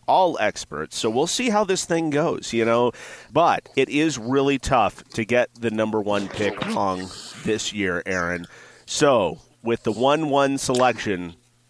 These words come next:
who are the New York Liberty picking?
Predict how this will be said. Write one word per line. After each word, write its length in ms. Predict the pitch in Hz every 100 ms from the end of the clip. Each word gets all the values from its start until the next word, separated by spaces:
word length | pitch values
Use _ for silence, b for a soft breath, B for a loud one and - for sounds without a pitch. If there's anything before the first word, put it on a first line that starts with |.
| _ _ - _ _
who 640 | - 147 147 143 143 143 - _ -
are 80 | 113
the 120 | 117
New 100 | 117
York 320 | 117 113 110
Liberty 260 | 113 98 92
picking? 340 | 90 87 87